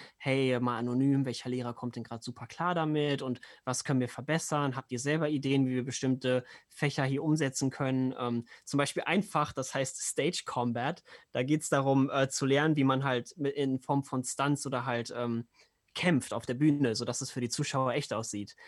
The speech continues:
Und das hat in Person so viel Spaß gemacht. Und das war halt zum Beispiel das eine Fach, was dann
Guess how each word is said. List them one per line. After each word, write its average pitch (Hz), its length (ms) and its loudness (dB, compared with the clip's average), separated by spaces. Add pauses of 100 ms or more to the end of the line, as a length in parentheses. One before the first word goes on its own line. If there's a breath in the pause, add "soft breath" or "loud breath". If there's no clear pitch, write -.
(240 loud breath)
Und 127 320 0
das 135 180 2
hat 147 80 0
in 143 100 -2
Person 139 640 0
so 160 160 0
viel 185 180 0
Spaß - 440 0
gemacht. 127 400 -2
Und 123 160 -2
das 139 240 0
war 165 100 4
halt 156 240 2 (240 loud breath)
zum - 140 0
Beispiel 139 280 0
das 135 140 0
eine 131 260 0
Fach, - 320 -4
was 120 260 -2
dann 117 280 0